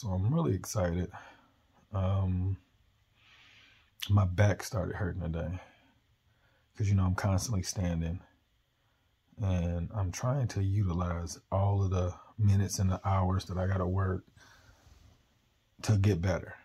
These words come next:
So we'll see how this goes. Um, I'm still excited about what's to come. Um, we'll see.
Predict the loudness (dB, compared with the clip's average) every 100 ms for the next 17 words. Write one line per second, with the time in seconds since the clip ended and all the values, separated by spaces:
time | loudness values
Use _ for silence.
0 | _ _ _ -20 -20 -10 -8 -6 -8 -14
1 | _ _ _ -20 _ _ _ _ -4 0
2 | 0 2 2 4 4 2 2 0 0 0
3 | -2 -6 -8 -4 0 0 0 -2 -4 -6
4 | -14 _ _ _ _ _ _ _ _ _
5 | _ _ -2 0 0 -2 0 0 -2 -4
6 | -2 -2 -4 -2 -2 -4 -6 _ _ _
7 | _ _ _ _ _ _ -4 -2 -2 -6
8 | -2 -2 -2 -4 -8 _ _ _ _ -10
9 | -4 -2 0 0 -2 -4 -6 -10 _ _
10 | _ _ _ _ _ _ _ _ _ _
11 | _ _ _ _ _ _ 0 0 2 -2
12 | -8 -10